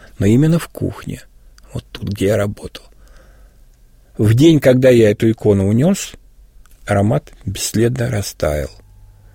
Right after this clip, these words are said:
Но разве это не было чудом? Это было чудо. Ну, об этом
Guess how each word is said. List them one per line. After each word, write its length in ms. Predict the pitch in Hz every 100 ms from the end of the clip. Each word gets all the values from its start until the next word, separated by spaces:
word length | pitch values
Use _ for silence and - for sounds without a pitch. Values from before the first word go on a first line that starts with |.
| _ _ - -
Но 100 | 113
разве 320 | 123 123 120 117
это 140 | 117
не 160 | 123 175
было 280 | 127 107
чудом? 380 | - - 95 - - -
Это 160 | - 165
было 340 | 160 - 147
чудо. 380 | - - - - - - - - - - - - - - - - - - - - - - - - - -
Ну, 280 | 131 175 202 -
об 200 | 131 139
этом 300 | 156 127